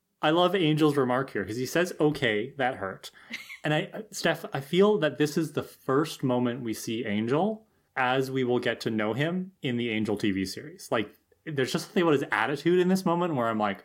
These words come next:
Speaker 1: "Oh, like,
Speaker 2: There
Speaker 1: this
Speaker 2: he
Speaker 1: is a
Speaker 2: is.
Speaker 1: different Angel."
Speaker 2: There's my boy. Yeah, there he is. A little taste, just a little tiny taste of that attitude, that sarcasm. Yeah, I, I totally agree with you on that. I love it. And it's also funny, too, 'cause if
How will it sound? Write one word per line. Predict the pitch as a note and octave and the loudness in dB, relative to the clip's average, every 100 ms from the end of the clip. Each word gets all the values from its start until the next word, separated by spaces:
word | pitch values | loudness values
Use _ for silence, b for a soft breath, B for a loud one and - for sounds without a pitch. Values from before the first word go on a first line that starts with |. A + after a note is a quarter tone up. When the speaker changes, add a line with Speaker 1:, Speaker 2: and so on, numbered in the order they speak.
| - | -10
Speaker 1:
"Oh, | A#2 A#2+ G2 - _ _ | -4 -4 -6 -14 _ _
like, | B2 G#2+ | -4 0
Speaker 2:
There | A2+ | 2
Speaker 1:
this | C#3+ | 4
Speaker 2:
he | F3 | 4
Speaker 1:
is | D#3+ | 4
a | C3+ | 4
Speaker 2:
is. | - | 2
Speaker 1:
different | A2 - F#2+ G2 | -2 -2 -4 -6
Angel." | F2+ F2 F#2+ - D#3+ | -10 -12 -12 -12 -6
Speaker 2:
There's | F#3+ G3+ C#4 E4 | -2 0 0 0
my | D4+ C4+ | 0 2
boy. | A3 G#3 G3+ G3 G#3 A#3 D3 | 2 2 2 4 2 2 0
Yeah, | G#3+ A#3+ D4 G3 | 2 2 2 0
there | A#3 B3+ | 2 2
he | B3+ | 2
is. | A3+ B3 | -2 -6
A | |
little | B3+ C#4+ D4 | -4 -2 -2
taste, | C#4+ E4 E4 D4 - | -2 -2 0 0 -2
just | C#4+ F4 | -6 -6
a | |
little | F4 F4 | -4 -4
tiny | F4 D#4+ D#4 | -2 -2 -2
taste | D4+ D4 C#4+ B3+ | -6 -6 -4 -6
of | G#3 | -2
that | G3+ G3+ - - | 0 0 0 -4
attitude, | F#3 G#3 A3+ G#3+ A3+ G#3 G3 | 0 2 0 -4 -2 -2 0
that | F3 - | -2 -2
sarcasm. | G#3 G#3 G3+ F#3 F3 F3 E3+ E3 E3 - B B B B _ _ _ | 0 0 0 -2 -2 -4 -4 -6 -10 -16 B B B B _ _ _
Yeah, | F3 A3+ E3 - | -2 0 0 -2
I, | F3+ G3 | -6 -4
I | F#3 | -6
totally | F#3 G3 G3 F#3+ F3+ | -4 -4 -4 -4 -4
agree | F3 | -4
with | F#3 F#3 | -6 -6
you | D#3+ | -8
on | D#3+ | -6
that. | D#3 D#3 | -6 -4
I | D#3 | -4
love | E3 E3+ | -6 -4
it. | E3 - B B B B - | -6 -8 B B B B 0
And | G3+ G#3 G3+ G3+ - _ _ _ _ - | 2 4 2 -2 -10 _ _ _ _ -4
it's | A3+ B3+ | -2 0
also | B3+ C4+ C4+ | 0 0 -2
funny, | A3 G3+ | -2 -4
too, | F#3+ A#3 G#3+ | -4 -4 -4
'cause | G#3+ F3+ - | -4 -4 -2
if | A#3 C4+ - | 0 0 -4